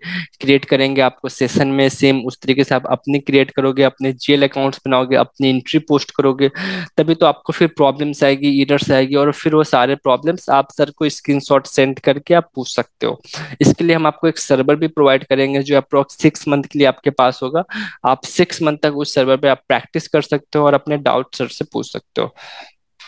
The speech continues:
और इसके बाद हम बात करते हैं fees की। तो देखो, सबसे first आपको वन थाउजेंड पे करना है registration के time। जिस वन थाउजेंड पे करने के बाद आप registered हो जाओगे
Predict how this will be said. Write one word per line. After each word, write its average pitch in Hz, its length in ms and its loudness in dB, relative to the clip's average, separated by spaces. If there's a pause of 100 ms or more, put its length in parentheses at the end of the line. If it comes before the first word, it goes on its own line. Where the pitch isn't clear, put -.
(1040)
और 139 320 2
इसके - 280 -2
बाद 165 340 0
हम 160 180 -4
बात 147 240 0
करते - 300 -4
हैं 170 40 0
fees - 400 -2
की। 139 100 -2
तो 147 140 0
देखो, 156 300 2 (140)
सबसे - 380 -4
first 160 400 0
आपको 156 280 0 (100)
वन 147 140 2
थाउजेंड 147 400 -4 (120)
पे 143 140 4
करना 131 320 0
है 156 160 -4 (120)
registration 135 680 0
के 151 120 0
time। 143 320 0 (100)
जिस - 380 -4 (240)
वन 139 220 0
थाउजेंड 147 420 0
पे 147 100 4
करने 139 300 0
के 135 100 -4
बाद 139 120 4
आप 131 180 2
registered 131 500 0
हो 151 100 4
जाओगे 135 380 0